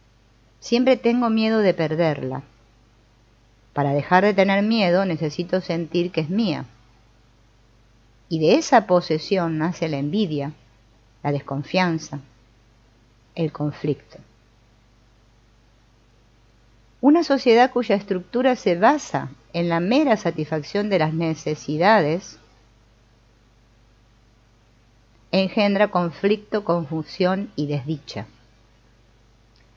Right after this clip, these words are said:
Y la sociedad es una proyección de mí en la relación con el otro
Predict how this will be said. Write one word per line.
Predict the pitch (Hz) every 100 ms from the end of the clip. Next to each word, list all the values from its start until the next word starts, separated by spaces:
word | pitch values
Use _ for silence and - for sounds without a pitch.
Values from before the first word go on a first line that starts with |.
| _
Y | 226
la | 214 226
sociedad | 226 226 240 226 277
es | 302 247
una | 240 220
proyección | 185 190 180 - 214 233
de | 208
mí | 170 190 247 202 - _ _ _ _ _ _ _ -
en | 180
la | 170
relación | 165 156 170 190 208
con | 214 190
el | 160
otro | 185 175 - - 135